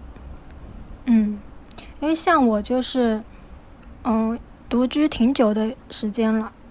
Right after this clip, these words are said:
再加上我平时可能并不是特别爱说话，然后在很长的一段时间里面，我会发现我的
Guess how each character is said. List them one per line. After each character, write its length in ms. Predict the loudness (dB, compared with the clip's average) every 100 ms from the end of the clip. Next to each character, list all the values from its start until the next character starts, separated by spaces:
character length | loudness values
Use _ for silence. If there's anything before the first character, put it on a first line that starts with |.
| -16 -8
再 160 | -4
加 160 | -2 0
上 220 | 2 0
我 80 | 6
平 280 | 6 6 -2
时 220 | -2 -2
可 140 | -2
能 320 | -2 0 -4 -6 -14 -20 -20 -14 -2
并 220 | 0 2
不 140 | 0
是 160 | 0 -2
特 260 | 0 0
别 220 | 2 0 2
爱 240 | 2 2
说 180 | 2 -2
话， 300 | 0 -2 -2 -12 -20 -20 -20 -20 -16 -4
然 120 | -2
后 420 | 2 4 4 2 -4 -16 -20 -20 -20 -20 -16 2
在 120 | 2
很 220 | 4 0
长 220 | 2 0
的 120 | 2 2
一 140 | 0
段 180 | 2 0
时 240 | -2 -4
间 220 | -2 0
里 80 | 2
面， 180 | 2 0
我 140 | 0
会 160 | -4 -4
发 160 | -2 -2
现 240 | 0 0
我 140 | 0
的 340 | -2 -2 -4